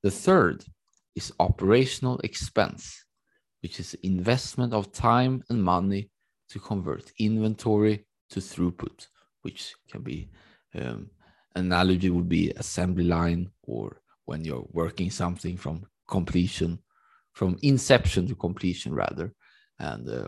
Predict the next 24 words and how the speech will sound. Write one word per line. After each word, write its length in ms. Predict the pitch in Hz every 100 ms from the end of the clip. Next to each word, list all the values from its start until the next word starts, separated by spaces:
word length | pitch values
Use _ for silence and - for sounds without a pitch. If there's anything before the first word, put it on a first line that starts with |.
| -
all 160 | 82 85
what 160 | 73
it 120 | 76
takes 440 | - 78 64 - -
in 100 | -
terms 260 | - -
of, 120 | - -
like, 140 | -
energy 480 | - 67 55 - 64
and 140 | - -
time 280 | - 64 -
and 80 | -
stuff 240 | - -
like 120 | -
that. 160 | - - -
That 220 | - 82 82
is 180 | -
operational 600 | - - - 60 - -
expense. 500 | - - - - - - _ 95 90 _ _ _ _ _ _ - _ _ _ _ _ _ -
Goldratt 580 | 131 175 160 95 78 - - _ _ _ _
proclaims 440 | - 113 - 101 98
that 180 | 98 -
you 60 |
must 260 | 95 92